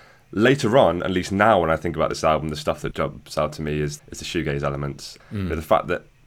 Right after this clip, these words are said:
Speaker 1: Daniel Avery would use specific guitar effects pedals to recreate the droning sounds of, like, My Bloody Valentine or Spacemen Three. That is speaking my language a lot more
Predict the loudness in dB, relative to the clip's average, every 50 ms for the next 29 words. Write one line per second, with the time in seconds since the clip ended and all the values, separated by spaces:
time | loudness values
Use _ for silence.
0 | _ -12 -8 -6 -4 -2 0 0 0 0 -2 -4 -4 -2 -2 -4 -4 -4 -6 -6
1 | -4 -4 -2 -2 -4 -4 -4 -8 -10 -8 -2 0 2 4 4 4 2 0 -2 -2
2 | -2 -4 -4 -4 -4 -2 0 0 0 0 -2 -4 -6 -10 -14 -20 -20 _ _ -12
3 | -6 -2 -2 -2 -2 0 0 0 0 0 -2 -6 _ _ _ _ _ _ -6 -4
4 | 0 0 0 0 0 -2 -2 0 0 2 2 0 -2 -2 -6 -6 -6 -4 -4 -4
5 | -2 -2 -2 -2 -2 -2 -2 -4 -2 -4 -4 -4 -4 -4 -4 -4 -2 -2 -2 -4
6 | -6 -8 -6 -4 -4 -4 -4 -4 -8 -10 -8 -6 -4 -2 -2 -2 -4 -8 -12 -16
7 | -20 -20 -20 -20 _ _ _ -6 0 4 6 6 6 4 0 -4 -4 0 0 0
8 | 0 2 0 2 4 4 4 4 2 2 2 2 0 0 0 0 2 2 2 2
9 | 2 0 2 4 4 4 4 2 -2